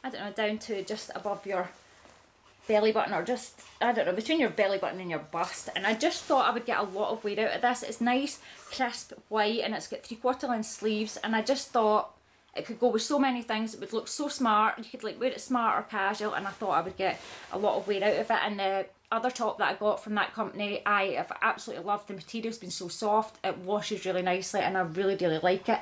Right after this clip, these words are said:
I think, I think we are at the end of all that. That's the end of all the clothing things. I'm sort of pulling stuff out here, and I don't... It's a big high box, and I'm just sort of pulling my arm in, putting my arm in and pulling things out, so I'm trying not to break things.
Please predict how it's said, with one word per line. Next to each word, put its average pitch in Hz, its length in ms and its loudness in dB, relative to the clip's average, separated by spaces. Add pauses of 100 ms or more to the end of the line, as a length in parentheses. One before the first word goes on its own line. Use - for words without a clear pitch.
(480)
I 214 100 4
think, 269 640 -4
I 214 100 -4
think 285 260 -2
we 285 100 -2
are 254 60 4
at 233 140 -4
the 214 120 -4
end 220 380 0
of 208 440 2 (320)
all 247 160 6
that. - 180 0
That's 269 220 0
the 208 100 -2
end 240 120 -2
of 208 100 -10
all 214 120 -4
the 208 60 -10
clothing 247 440 -4
things. 262 480 -4 (240)
I'm 208 120 -6
sort - 220 -2
of 254 100 -6
pulling 226 340 -4
stuff 220 260 0
out 202 120 4
here, 226 240 2
and 220 140 2
I 202 60 2
don't... 220 280 0 (400)
It's - 140 -6
a 214 120 2
big 285 140 0
high 254 220 -2
box, 226 280 -2
and 233 100 -4
I'm 196 120 -6
just 233 160 -8
sort - 140 -2
of - 120 -8
pulling 220 300 -4
my 202 100 -2
arm 196 240 0
in, 208 160 0 (460)
putting 330 220 4
my 285 160 6
arm 247 240 4
in 240 160 -2
and 240 120 -6
pulling 240 260 -6
things 220 260 -10
out, 220 200 -4
so 220 240 -6
I'm 214 140 -8
trying 240 400 -6
not 214 160 -6
to - 60 -20
break 185 200 -8
things. 214 220 -8